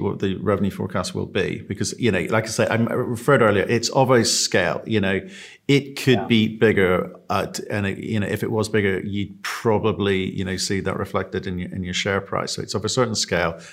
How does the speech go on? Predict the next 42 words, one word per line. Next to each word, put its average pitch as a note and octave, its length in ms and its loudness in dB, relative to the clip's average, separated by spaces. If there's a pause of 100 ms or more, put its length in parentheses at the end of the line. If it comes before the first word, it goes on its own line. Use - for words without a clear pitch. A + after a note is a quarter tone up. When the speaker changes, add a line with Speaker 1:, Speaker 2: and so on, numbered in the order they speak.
(140)
Speaker 1:
which - 160 0
is - 140 0
fine, F#2+ 560 4
Speaker 2:
Yeah. - 60 -10 (200)
Speaker 1:
but G#2+ 260 -2
you, - 400 -4
you A#2 140 0
know, - 100 -2
you've A2 160 0
got G#2+ 140 2
other G2 240 4
options F#2+ 260 -2
further G2 280 0
down F#2+ 180 0
the F#2 60 -2
line. F#2 200 -2
But F2 140 -6
today, G#2 840 0
Speaker 2:
Yeah. - 80 -14 (400)
Speaker 1:
wh-, - 200 -8
what C3 100 0
do A#2+ 60 2
those A2 140 2
numbers G2 240 4
look F2+ 340 -2
like F2+ 280 -2
and F#2 80 -4
what F#2+ 120 -4
will F#2+ 320 -2
they F2 140 0
look E2+ 320 -8
like? E2+ 220 -8
Speaker 2:
Yeah, G#2 160 -8 (200)
yeah. A2+ 280 2
So, C3 180 2
you C3 120 4
know, - 80 -6
fifty D3 260 -2
ton C#3 220 -2
a C3 60 0
day, B2+ 720 2
uh, A#2+ 240 2